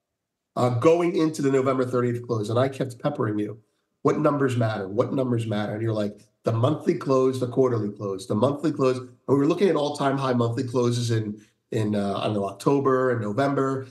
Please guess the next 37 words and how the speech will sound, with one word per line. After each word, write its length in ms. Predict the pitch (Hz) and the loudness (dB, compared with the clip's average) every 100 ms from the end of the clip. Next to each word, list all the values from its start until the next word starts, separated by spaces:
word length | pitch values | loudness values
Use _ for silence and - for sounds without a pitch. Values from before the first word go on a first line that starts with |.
| - | -8
And 160 | - 131 | -2 0
you 160 | 127 127 | 0 2
came 240 | 196 208 | 2 4
up 60 | 240 | 2
with 140 | 185 | 0
a 40 | |
number. 260 | 156 131 131 | 0 0 0
You 100 | 131 | 0
said 220 | 120 117 | -2 -4
two 140 | - 180 | -2 0
thousand 320 | 175 160 160 | 2 2 0
and 120 | 151 | 0
nine 580 | 131 123 123 123 120 - _ _ | 0 2 0 0 -4 -8 _ _
spot 500 | - - 139 131 - | -18 0 2 2 0
twenty 440 | - 196 165 135 135 - _ _ _ _ _ _ _ | 2 4 4 -2 -6 -14 _ _ _ _ _ _ _
for 160 | 151 131 | 0 2
a 40 | |
Nov-, 180 | 135 135 | 2 0
uh, 400 | 175 - - - | -2 -4 -4 -8
closing 360 | - 202 202 214 | 4 4 4 2
above 240 | 165 156 | 2 2
that 160 | 156 147 | 0 0
for 80 | 147 | -2
November 600 | 139 123 117 120 117 - _ - | 0 0 2 0 -2 -10 _ -4
would 200 | 143 143 | -2 0
be 200 | 139 120 | 0 0
key. 380 | - 185 139 139 | 2 2 2 0
And 100 | 131 | 0
you 140 | 127 170 | -2 0
actually 380 | 185 208 190 151 | 0 0 0 0
said 480 | - 139 139 120 - _ _ - | 2 2 0 -4 -14 _ _ -8
you 260 | 139 139 | -2 0
viewed 320 | 117 156 202 214 | 0 2 2 4
it 80 | |
as 400 | 190 160 139 - - | 4 2 0 -8 -6
more 540 | 135 143 160 202 220 | 0 4 6 6 2
important 680 | 214 170 123 135 139 131 | 0 0 2 0 0 -4